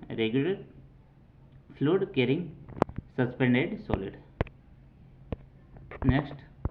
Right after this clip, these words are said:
સોળમા નંબરનો પ્રશ્ન, which valve is most commonly used in household application? ગ્લોવ વાલ્વ, ગેટ વાલ્વ, બટરફ્લાય વાલ્વ, ચેક વાલ્વ. સાચો જવાબ છે ગ્લોવ વાલ્વ. most આઈ એમ પી પ્રશ્ન છે મિત્રો. Next,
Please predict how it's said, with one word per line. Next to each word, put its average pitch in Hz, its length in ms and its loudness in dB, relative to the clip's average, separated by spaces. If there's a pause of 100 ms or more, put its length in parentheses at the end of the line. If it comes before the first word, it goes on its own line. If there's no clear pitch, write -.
(1080)
સોળમા 120 300 4
નંબરનો 120 320 2
પ્રશ્ન, - 200 -8 (140)
which 170 320 2
valve 151 220 6
is 127 60 0 (120)
most 151 240 4
commonly 135 420 4 (140)
used 131 220 4
in 120 100 4 (120)
household 127 580 0
application? 117 440 -4 (420)
ગ્લોવ 123 280 8
વાલ્વ, 139 160 2 (380)
ગેટ 117 220 2
વાલ્વ, 135 140 2 (240)
બટરફ્લાય 123 560 0
વાલ્વ, 135 160 0 (100)
ચેક 110 220 -6
વાલ્વ. - 140 -12 (580)
સાચો - 300 4
જવાબ 85 260 -10
છે 143 120 0 (1120)
ગ્લોવ 117 240 6 (100)
વાલ્વ. 110 240 0
most 156 260 2
આઈ 113 160 2
એમ 104 80 -2
પી 104 140 4
પ્રશ્ન 123 220 -8 (120)
છે 110 160 -4
મિત્રો. 104 200 -4 (1300)
Next, 151 240 4